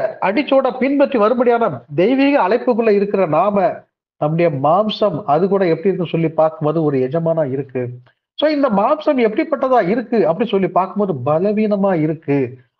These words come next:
அது செய்ய வேண்டும் என்று இருக்கிறதே செய்ய முடியாதபடிக்கு, இல்ல செய்ய விடாதபடிக்கு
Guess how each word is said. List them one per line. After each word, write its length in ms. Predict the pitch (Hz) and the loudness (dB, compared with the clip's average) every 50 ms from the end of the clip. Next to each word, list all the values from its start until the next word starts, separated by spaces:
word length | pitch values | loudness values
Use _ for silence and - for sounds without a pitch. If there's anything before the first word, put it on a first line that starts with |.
| _ _ | _ _
அது 260 | - 202 254 285 240 | 0 0 2 0 0
செய்ய 400 | 240 - 226 254 269 302 320 302 | 0 0 0 2 2 2 2 4
வேண்டும் 340 | 277 285 285 277 277 285 269 | 2 2 2 2 0 0 0
என்று 200 | 277 254 254 220 | 0 0 0 0
இருக்கிறதே 480 | 226 254 247 - 269 254 240 254 233 | 0 0 -2 0 0 0 2 2 0
செய்ய 420 | 214 - 233 233 220 233 277 277 240 | 0 0 -2 -2 0 0 0 0 0
முடியாதபடிக்கு, 1040 | 170 151 156 180 202 233 262 262 262 254 254 247 208 233 208 214 220 220 202 220 208 | 0 -2 -2 0 0 2 2 2 2 2 2 0 0 0 0 -2 -2 -4 -6 -4 -2
இல்ல 260 | 170 143 185 240 247 | -2 0 0 0 0
செய்ய 340 | - - 208 220 247 269 196 | 0 0 0 0 0 0 0
விடாதபடிக்கு 960 | 151 165 175 220 262 269 247 226 202 220 202 208 208 - 202 175 139 120 | 2 2 2 2 2 0 0 0 0 0 -2 -2 -2 0 0 0 0 -2